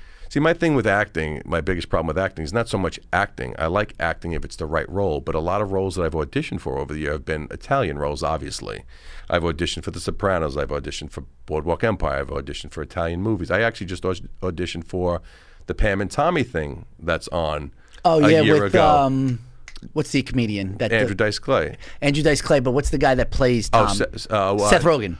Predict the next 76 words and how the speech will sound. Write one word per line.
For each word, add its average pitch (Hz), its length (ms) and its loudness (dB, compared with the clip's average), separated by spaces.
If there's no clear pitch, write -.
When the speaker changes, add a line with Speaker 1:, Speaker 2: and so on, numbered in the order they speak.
Speaker 1:
uh, 107 80 4
Seth 110 220 2
Rogen's 127 360 4
in 87 60 2
it. 135 40 6
Speaker 2:
Yes. 120 60 4
Speaker 1:
Right, 151 220 4
so 175 140 4
I 139 80 4
auditioned 120 400 -2
for 98 100 -4
that 87 300 0
a, 87 380 -2
a - 40 0
year 143 220 0
ago, 92 260 0
you 127 80 2
know, 107 160 4
on, 98 320 0
on, 90 340 0
you 107 80 0
know, 82 120 0
with 90 200 -6
a - 40 -6
camera. - 420 0
Speaker 2:
Hold 170 220 4
on 95 140 0
a 78 40 -8
second. 92 280 -10
Hold 117 160 -2
on, 85 180 -8
hold 107 160 -6
on. 107 100 -4
Speaker 1:
Not, 143 180 8
Speaker 2:
Now 175 120 8
Speaker 1:
not 277 80 6
Speaker 2:
you 320 60 4
Speaker 1:
for 294 60 2
Speaker 2:
bring 339 120 6
Speaker 1:
t-, 330 60 4
Speaker 2:
it, 269 60 2
you're 330 120 4
bringing, 403 280 2
come 320 140 4
on, 175 220 6
Speaker 1:
not, 180 180 6
Speaker 2:
hold 302 100 8
on 220 40 4
a 196 40 4
Speaker 1:
not 185 120 6
for - 60 6
Speaker 2:
second. 233 120 0
Speaker 1:
Tommy 190 320 6
Lee. 143 260 6
Speaker 2:
Hold 220 240 6
on. 175 180 8
I 147 80 6
know 220 160 8
we're 262 80 6
gonna 262 140 4
jump 196 280 6
here, 127 140 6
but 113 140 2
it's 123 160 2
no 185 160 6
way 160 180 4
that 131 140 2
I'm 131 60 4
not 127 140 4
gonna 131 120 0
be 120 80 2
able 95 120 -4
to - 100 -12
talk 113 220 2
about 92 200 -12
this. - 280 -12